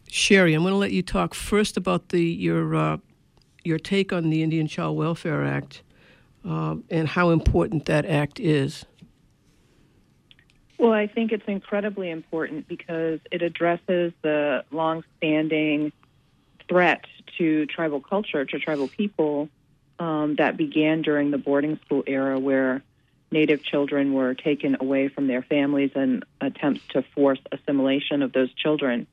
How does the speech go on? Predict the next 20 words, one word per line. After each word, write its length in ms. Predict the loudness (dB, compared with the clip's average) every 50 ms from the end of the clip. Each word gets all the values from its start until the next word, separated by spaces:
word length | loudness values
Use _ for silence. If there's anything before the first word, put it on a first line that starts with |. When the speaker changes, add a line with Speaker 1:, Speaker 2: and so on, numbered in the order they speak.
| _ _ _ _ _ _ _ _ _ _ -6
Speaker 2:
Uh, 220 | -4 -2 0 0 0
it 120 | 0 0 0 2
also 760 | 2 2 2 2 2 2 2 2 2 2 0 0 -2 -4 -6 _ _ _ _ _ _ _ _
is, 460 | 0 0 2 2 0 0 -2 -4 -6 -10 _ _ -6
um, 560 | -4 -2 0 0 0 0 0 0 -2 -4 -6 _
one 320 | -8 -4 -2 0 0 2 2
of 180 | 0 0 0
the, 500 | 0 2 2 4 4 4 4 4 2 -2 -6 -12 -20 _ _ _ _ _ _ _ _ _ _ _
um, 640 | -14 -12 -10 -8 -8 -6 -6 -6 -6 -6 -6 -6 -8 -12 _ _ _ _ _ _ _ -16 -16 -16 _ _ _ _ _ _ _ _ _ _ _ 4
identified 840 | 4 4 4 4 2 2 2 0 -4 -6 -6 -4 -2 -2 -2 -4 -4
aspects 600 | -4 -4 -4 -4 -6 -6 -6 -4 -4 -4 -6 -8 _ _ -8
of 140 | -8 -6
genocide 800 | -6 -4 -4 -2 -4 -4 -6 -6 -6 -6 -6 -6 -8 -10 -12 -12 -6 -2
under 540 | 0 2 2 2 2 2 0 0 0 -2 -4
the, 400 | -4 -4 -2 -2 -2 -2 -4 -6 _ -10
um, 640 | -8 -6 -4 -4 -4 -4 -2 -2 -2 -2 -4 -4 -8 _ _ -20 -20 -20 _ _ -4
Convention 560 | 0 2 2 4 4 2 2 0 0 -2 -2
on 140 | 0 0 0
the 60 | -2
Pre-, 180 | -2 -6 -8